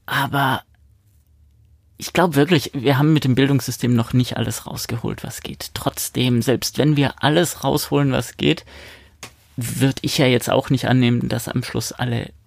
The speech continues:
gleich stark sind in neuen Technologien. Leute haben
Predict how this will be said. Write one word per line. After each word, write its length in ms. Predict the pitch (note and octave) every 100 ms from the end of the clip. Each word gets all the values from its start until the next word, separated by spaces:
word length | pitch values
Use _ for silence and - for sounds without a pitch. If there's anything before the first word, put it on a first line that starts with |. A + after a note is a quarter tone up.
| _ -
gleich 300 | C3 C#3+ -
stark 320 | - - -
sind 240 | F2 -
in 140 | - A#2+
neuen 280 | G#2+ -
Technologien. 640 | - A2 - - A2+ A#2+ A#2
Leute 400 | A#2+ B2 C3 A#2+
haben 240 | B2+ F3